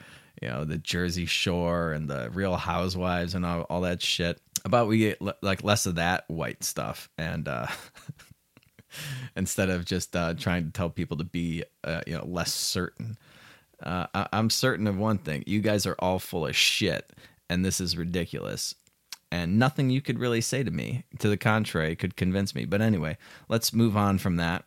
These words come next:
and let's make fun of these re-, Republican retards for a minute,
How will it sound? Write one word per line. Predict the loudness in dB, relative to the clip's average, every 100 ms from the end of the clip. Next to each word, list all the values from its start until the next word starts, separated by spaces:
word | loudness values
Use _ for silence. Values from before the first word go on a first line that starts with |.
| -6
and | -2 -2
let's | -2 0
make | -2 -2
fun | -2 0
of | 0
these | -2 -4 -4 -6
re-, | -8 -6
Republican | -6 -2 0 0 -2 -2 0 0 -2 _ -8
retards | -4 -2 -2 -2 -2 -4 -4
for | -4
a | 0
minute, | 0 0 -4